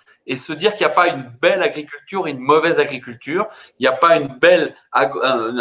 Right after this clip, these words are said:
une jolie agroalimentaire et, et, et une agroalimentaire qui serait à montrer du doigt. Il y a des systèmes qui sont différents, mais tous doivent être performants au niveau environnemental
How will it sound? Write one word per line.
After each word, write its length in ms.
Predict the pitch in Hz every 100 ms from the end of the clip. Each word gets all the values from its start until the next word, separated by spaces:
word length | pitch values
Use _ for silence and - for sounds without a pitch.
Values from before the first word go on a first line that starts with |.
| 113
une 100 | 123
jolie 300 | 151 175 180
agroalimentaire 760 | 139 147 143 135 131 170 190
et, 100 | 156
et, 400 | - 123 120 -
et 20 | 123
une 180 | 123
agroalimentaire 680 | 127 123 135 131 127 147 170
qui 120 | 131
serait 260 | 120 131 127
à 60 |
montrer 320 | 123 123 135 123
du 120 | 123
doigt. 300 | 170 180 - - _ -
Il 160 | 120
y 80 | 131
a 80 | 151
des 140 | 131
systèmes 580 | 120 - - - 170 165
qui 100 | -
sont 160 | - 131
différents, 580 | 120 120 131 127 - - - _ -
mais 200 | 123 120
tous 300 | 240 254 185
doivent 300 | 139 147 151
être 240 | 180 - 147
performants 760 | - 165 - 160 139 143 175
au 60 | 147
niveau 180 | 127
environnemental 880 | 131 131 127 123 113 113 143 202 202